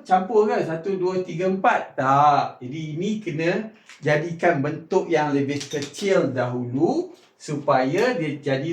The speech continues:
bentuk yang besar itu, eh. Besar sebelah sana je. Jadi kita buat lorikan. Oh, ni kena guna warna lain ni.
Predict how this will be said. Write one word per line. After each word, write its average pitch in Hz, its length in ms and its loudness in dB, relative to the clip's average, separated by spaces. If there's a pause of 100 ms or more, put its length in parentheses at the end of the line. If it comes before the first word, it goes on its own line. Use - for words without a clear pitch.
bentuk 127 480 -4
yang 120 160 -2
besar 120 480 -4
itu, 117 400 -8
eh. 277 240 0 (400)
Besar 143 320 -2
sebelah 135 240 -4
sana 123 400 -2
je. 107 320 -8
Jadi 131 80 -10
kita 131 240 -8
buat 127 240 -6
lorikan. 143 960 -2 (640)
Oh, 117 240 -10
ni 123 160 -2
kena 117 240 -6
guna 123 160 -4
warna 120 240 -4
lain 123 320 -2
ni. 113 140 -6